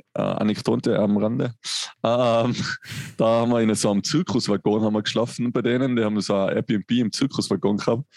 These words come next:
das war so witzig. Und die haben ihre Kinder, ähm, noch,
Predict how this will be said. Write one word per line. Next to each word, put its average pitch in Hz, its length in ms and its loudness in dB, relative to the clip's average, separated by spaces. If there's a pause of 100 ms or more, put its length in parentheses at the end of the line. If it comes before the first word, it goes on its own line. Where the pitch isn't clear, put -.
(160)
das - 80 -8
war 113 60 -2
so 110 240 0
witzig. 127 380 -2 (460)
Und 117 360 2
die 120 100 4
haben 143 160 2
ihre 120 140 2
Kinder, 175 640 2
ähm, 117 760 2 (320)
noch, 113 680 2